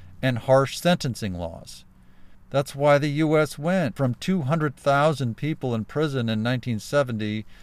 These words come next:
to over two million thirty years later. Today, with six percent of the world's population,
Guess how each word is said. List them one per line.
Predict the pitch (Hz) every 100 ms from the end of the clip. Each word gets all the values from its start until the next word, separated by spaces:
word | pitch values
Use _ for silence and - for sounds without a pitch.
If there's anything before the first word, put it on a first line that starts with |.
| - -
to | 151 -
over | 156 175 160
two | 147 - 156
million | 147 147 151 113 87 95
thirty | - 131 127
years | 120 117 113 104
later. | 110 123 101 85 - - - - - - - - - - - - - - - - -
Today, | - 117 151 156
with | 143 143
six | - 180 -
percent | - 143 - 170
of | 151
the | 147
world's | 139 165 156
population, | - 160 156 165 156 196 196 - 90 82